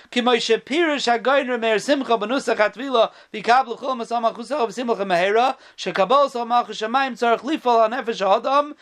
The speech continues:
Sheyamar Lasis Kol Asher Nizdamen Lefonav Lasis. Kabbalas Ol Malchus Shamayim has to be in a way of Mehera. Now, Remeir Simcha was talking about what's gonna be Lasid Lavai,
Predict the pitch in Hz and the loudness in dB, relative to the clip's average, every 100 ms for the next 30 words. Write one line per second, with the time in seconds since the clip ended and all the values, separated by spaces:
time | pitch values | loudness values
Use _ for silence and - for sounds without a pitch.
0 | - - - 208 185 180 226 339 311 262 | -20 -14 -4 -2 -2 2 2 4 2 0
1 | 247 269 - 240 - 214 202 196 185 165 | 0 -2 -4 -12 -8 -2 -2 -2 -6 -6
2 | 147 208 220 214 180 - 180 156 143 139 | -2 0 -2 -6 -4 -2 -2 2 2 2
3 | - - - - - _ - 156 143 277 | -4 -18 -20 -20 -20 _ -2 -2 2 2
4 | 330 254 - - 294 269 269 233 233 214 | 2 -4 -4 0 2 2 0 -2 -8 -6
5 | 214 226 294 302 320 240 - _ 220 190 | -2 0 0 -2 -6 -10 -16 _ -4 0
6 | 214 185 277 247 226 254 240 208 190 240 | 0 2 2 2 4 4 2 0 0 0
7 | 180 127 - _ _ 160 170 175 165 302 | -2 -8 -12 _ _ -8 -2 0 0 0
8 | 349 277 220 185 214 208 202 196 190 185 | -2 0 -2 0 0 0 0 0 0 0
9 | 233 - 214 202 180 254 262 214 202 196 | -4 -4 -8 -6 -6 -6 0 2 2 0
10 | 190 220 294 247 196 131 | -4 0 0 2 0 -2